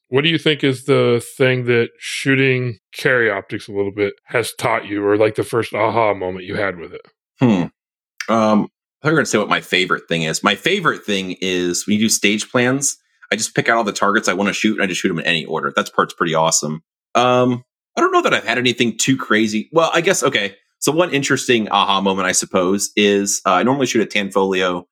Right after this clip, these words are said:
Speaker 2: stock two, so, uh, basically a double action limited gun in nine millimeter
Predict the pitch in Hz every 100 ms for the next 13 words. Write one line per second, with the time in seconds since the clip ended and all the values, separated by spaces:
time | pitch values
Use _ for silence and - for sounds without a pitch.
0 | _ _ - 107 104 - - 101 95 92
1 | - 101 95 95 90 _ _ _ _ -
2 | 101 110 120 - 120 98 107 104 101 104
3 | - 95 92 98 90 82 90 82 85 90
4 | 90 92 90 92 92 85 82 82 85